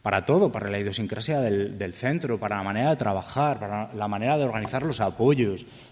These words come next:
para la manera de ver las cosas. <clears throat> Luego los tutores. Yo siempre digo, y, y esto en primaria muchas veces parece de cajón,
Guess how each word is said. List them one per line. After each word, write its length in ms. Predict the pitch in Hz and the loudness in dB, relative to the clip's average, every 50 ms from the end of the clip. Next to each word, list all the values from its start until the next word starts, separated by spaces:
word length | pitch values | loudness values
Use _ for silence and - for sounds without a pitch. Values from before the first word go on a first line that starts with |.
| - | -6
para 180 | - 110 110 110 | -2 -2 0 0
la 120 | 107 104 | 0 0
manera 300 | 107 110 110 123 147 160 | 0 0 2 2 2 2
de 80 | 143 117 | 2 4
ver 200 | 113 113 113 113 | 2 2 2 0
las 220 | 104 92 90 - | -2 -2 -4 -6
cosas. 640 | - - 120 117 - - - 85 - - - - - - - - _ _ _ _ _ _ _ _ - | -2 0 0 0 2 0 -4 -6 -6 -10 -14 -14 -16 -18 -20 -20 _ _ _ _ _ _ _ _ -4
<clears throat> 580 | - - - - 175 139 117 104 - - - - - - - - - - | -2 0 4 4 4 4 2 0 -4 -10 -16 -20 -20 -20 -20 -20 -4 0
Luego 220 | 117 131 139 185 | 2 6 8 8
los 180 | 175 147 - - | 8 6 6 2
tutores. 460 | 117 104 - 120 113 101 95 92 95 | -2 0 2 4 4 4 2 0 -2
Yo 80 | 113 | -2
siempre 260 | 120 127 139 135 139 135 | -2 -2 -2 0 2 4
digo, 340 | 135 147 143 160 175 175 - | 4 4 4 4 2 0 0
y, 120 | 131 120 | -2 -2
y 540 | 127 127 110 107 110 110 110 107 107 107 - - | -2 -2 -2 -2 -2 0 0 -2 -2 -4 -6 -8
esto 180 | 120 - - | -4 0 0
en 60 | 160 151 | 2 2
primaria 920 | 165 151 147 151 147 147 143 135 131 123 120 117 113 113 - - - - | 2 2 2 4 4 4 6 6 6 4 4 4 2 0 -4 -8 -16 -14
muchas 540 | - 110 98 - 107 113 123 123 120 160 151 | -14 -12 -12 -10 -6 -2 -2 0 2 2 2
veces 200 | 143 160 143 147 | 2 2 -2 -2
parece 760 | - 139 127 127 - - 151 143 139 131 123 120 117 107 107 123 | 0 0 0 0 0 0 2 2 4 4 4 2 2 0 -2 -4
de 120 | 120 117 113 | -2 0 2
cajón, 420 | - 117 - - 151 185 175 113 | 2 2 4 8 8 8 8 6